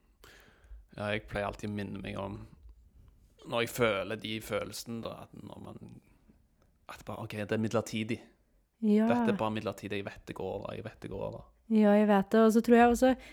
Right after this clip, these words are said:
Speaker 2: det å ufarliggjøre det litt, og vite
Speaker 1: Mm.
Speaker 2: at de følelsene jeg føler nå, er menneskelig,
Speaker 1: Mm.
Speaker 2: og vi føler det alle, men det ser ut likt for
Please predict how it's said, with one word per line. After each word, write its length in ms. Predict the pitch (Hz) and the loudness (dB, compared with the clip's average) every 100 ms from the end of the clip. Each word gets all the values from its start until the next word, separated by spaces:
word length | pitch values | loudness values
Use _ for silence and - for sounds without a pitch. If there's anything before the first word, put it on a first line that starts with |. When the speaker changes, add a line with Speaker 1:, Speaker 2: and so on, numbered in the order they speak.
| _ | _
Speaker 2:
det 100 | 220 | 6
å 220 | 208 226 220 | 8 8 4
ufarliggjøre 1200 | 233 226 - - 180 160 160 170 160 156 151 156 156 | 2 0 -4 -4 -2 0 0 0 2 2 2 0 -2
det 120 | 165 | 4
litt, 200 | 247 262 | 4 6
og 60 | 226 | 6
vite 200 | 226 220 | 6 8
Speaker 1:
Mm. 80 | 185 | 6
Speaker 2:
at 160 | 185 175 | 6 2
de 120 | 185 | 2
følelsene 480 | 190 202 175 160 170 160 | 6 6 6 2 2 2
jeg 120 | 156 | 4
føler 260 | 175 156 151 | 4 4 4
nå, 320 | 151 220 339 - - _ - | 10 12 10 6 -20 _ 4
er 100 | 202 | 8
menneskelig, 1000 | 208 214 233 185 165 - - 156 226 359 - _ _ _ _ | 10 10 8 6 -2 -10 -4 4 6 6 0 _ _ _ _
Speaker 1:
Mm. 220 | 117 202 | -2 4
Speaker 2:
og 80 | 208 | 6
vi 60 | 196 | 6
føler 460 | - 226 190 170 160 | 6 6 6 6 6
det 100 | 180 | 6
alle, 380 | 202 180 160 180 | 6 6 6 8
men 160 | 208 190 | 8 6
det 100 | 185 | 2
ser 400 | - 214 185 160 | 2 4 4 2
ut 100 | 170 | -2
likt 300 | 165 165 - | 0 -2 -4
for 160 | - | 0